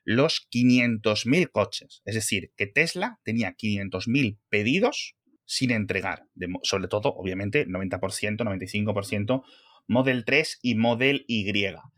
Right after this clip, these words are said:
repartidos por sus diferentes fábricas. La cifra, a día de hoy, que también comparte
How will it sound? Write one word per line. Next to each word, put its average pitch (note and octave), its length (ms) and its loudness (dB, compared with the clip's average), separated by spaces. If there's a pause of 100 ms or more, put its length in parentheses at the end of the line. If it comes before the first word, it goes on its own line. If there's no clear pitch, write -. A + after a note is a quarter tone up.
(360)
repartidos A#2+ 500 2
por B2 120 0
sus G#2+ 160 -2
diferentes G#2 440 -2
fábricas. E2+ 480 -12 (300)
La A#2+ 220 0
cifra, - 580 0
a G#2 80 0
día A2 180 2
de A2+ 140 6
hoy, E3 140 4
que A#2+ 100 -2
también G#2 300 -4
comparte G#2 680 -2